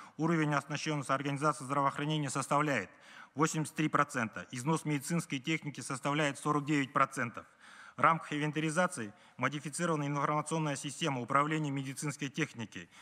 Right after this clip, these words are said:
В результате создана интерактивная карта по оснащению медицинским оборудованием медицинских организаций.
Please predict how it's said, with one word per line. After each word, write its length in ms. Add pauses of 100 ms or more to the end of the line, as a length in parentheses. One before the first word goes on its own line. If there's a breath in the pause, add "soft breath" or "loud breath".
(340 soft breath)
В 40
результате 480
создана 520
интерактивная 760
карта 440 (100)
по 160
оснащению 580
медицинским 600
оборудованием 560
медицинских 520
организаций. 640